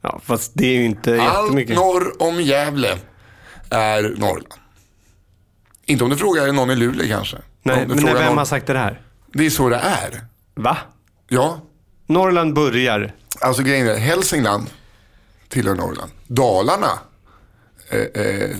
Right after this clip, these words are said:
Speaker 2: tillhör inte Norrland. Du har liksom, gränsen går vid Dalarna där.
Speaker 1: Okej. Mm.
Speaker 2: Eh, ja, att man ska behöva lära en snart femtio år gammal, det var elakt sagt, men, eh,
Speaker 1: Nej, vadå?
Speaker 2: en
Speaker 1: Det är snart, det är
Speaker 2: medelålders,
Speaker 1: fem,
Speaker 2: eh,
Speaker 1: f-, fem, fem år kvar.
Speaker 2: Ja, fem år.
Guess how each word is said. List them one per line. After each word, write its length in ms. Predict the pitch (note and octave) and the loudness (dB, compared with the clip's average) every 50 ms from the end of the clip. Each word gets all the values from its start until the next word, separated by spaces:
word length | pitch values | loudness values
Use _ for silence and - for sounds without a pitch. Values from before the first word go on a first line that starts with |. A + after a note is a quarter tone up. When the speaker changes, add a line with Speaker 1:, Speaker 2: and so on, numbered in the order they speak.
| - | -12
Speaker 2:
tillhör 240 | - - G2+ - G2 | -10 -8 -6 -6 -4
inte 140 | G2 F#2+ - - | -6 -8 -8 -8
Norrland. 200 | G2+ F#2+ G2+ A2+ | -8 -8 -4 -2
Du 60 | A#2+ | -2
har 220 | C3 D#3+ E3 E3 | 0 2 0 0
liksom, 260 | D#3+ D3+ C3+ B2+ C3+ C3 | 0 0 -2 0 -2 0
gränsen 360 | B2+ C#3+ C#3+ C#3+ C#3+ C#3+ C#3 | 0 0 0 0 -2 0 0
går 60 | B2 | 0
vid 100 | A#2 A#2 | 0 2
Dalarna 440 | A2+ A#2+ A#2 G2+ G2 G2 G#2+ G#2+ G2+ | 2 2 2 2 2 0 -2 -4 -4
där. 120 | G#2 - - - C#3+ | -6 -6 -6 -4 -4
Speaker 1:
Okej. 180 | C3 B2 - A#2 - - - F3 | -2 -2 -4 -8 -8 -10 -8 -4
Mm. 140 | C#3 C3 C3 B2 - - - - - - - - - - - - - - - - - - - _ _ _ _ _ _ - | -4 -4 -4 -6 -10 -14 -16 -16 -16 -16 -16 -18 -18 -18 -18 -18 -18 -20 -20 -20 -20 -20 -20 _ _ _ _ _ _ -8
Speaker 2:
Eh, 580 | - C#3 C#3 C3 B2 A#2+ A#2 A2+ A2 A2+ A2 C#3 | -4 -2 -2 0 0 0 0 -2 -2 -2 0 0
ja, 240 | F#3 F3 B2 B2 - C#3+ | 2 2 2 2 2 0
att 120 | C3+ - | -2 0
man 140 | - B2+ B2 A2+ | 0 0 0 0
ska 120 | A#2 C3 | 0 0
behöva 300 | A#2 A#2+ A#2+ A#2 A#2 A#2+ | 2 2 2 2 2 2
lära 480 | A#2+ C#3 C3 A#2 G#2 G2+ G2+ G#2+ A2 A2+ | 0 0 0 0 0 0 0 0 0 0
en 200 | A#2 A#2 A2+ A2+ | 0 0 0 0
snart 420 | - - B2 A2 G#2 G#2 - - | -2 0 0 2 2 0 0 -2
femtio 500 | - - - D#3 C#3 A2+ G2 - - C3+ | -6 -2 -2 0 0 0 -2 -4 -2 0
år 160 | A#2+ A2 G#2+ | 2 2 2
gammal, 340 | A2 G2+ G2+ F#2 F2+ F#2+ F#2+ | 2 0 0 0 0 -2 -2
det 60 | A2 | 0
var 300 | G#2+ A2 G#2+ G2+ G2 G2+ | 0 2 2 2 2 0
elakt 320 | G#2 G2+ G#2 F#2+ F#2+ G2 - | 0 0 -2 -2 -2 -4 -4
sagt, 300 | - F#2+ - - - - | -4 -6 -6 -8 -6 -2
men, 260 | A#2+ A#2 A2+ A2+ A#2 | 0 0 0 0 0
eh, 420 | A2+ - A2+ A2+ A2 G#2+ A2 G#2+ - - | -2 0 0 0 0 0 -2 -2 -2 -2
Speaker 1:
Nej, 280 | - - - - - - | -2 -2 -2 -2 -4 -4
vadå? 200 | - A#2+ A#2+ C#3 D3+ | -4 0 2 2 4
Speaker 2:
en 60 | C3 | 4
Speaker 1:
Det 60 | C#3 | 4
är 40 | D#3 D3+ | 4 4
snart, 140 | C#3 - B2+ | 2 2 2
det 60 | C3 | 2
är 180 | C3 C3+ C3+ D3+ | 2 2 2 2
Speaker 2:
medelålders, 240 | E3+ - F3+ D3+ | 2 2 2 2
Speaker 1:
fem, 300 | B2+ B2+ B2 B2 A#2+ C3+ | 2 2 2 2 2 0
Speaker 2:
eh, 80 | C3 B2+ A#2+ - D#3 - | 0 -2 -2 -2 -2 -2
Speaker 1:
f-, 80 | A2+ - | 0 0
fem, 340 | D#3+ E3 E3+ E3 D3+ A#2 | 0 2 2 2 0 0
fem 240 | - - E3 F3 D#3+ | 0 -2 0 0 2
år 200 | D#3 F#3 F3+ B2 | 0 2 0 -2
kvar. 300 | - - D#3 D#3 C#3+ G2 F2 | -2 0 0 0 0 0 -2
Speaker 2:
Ja, 60 | A2+ | -4
fem 280 | G#2 - B2 B2 C3 B2+ | -2 0 0 0 2 2
år. 240 | B2 A#2 G2+ F2 | 2 0 0 -2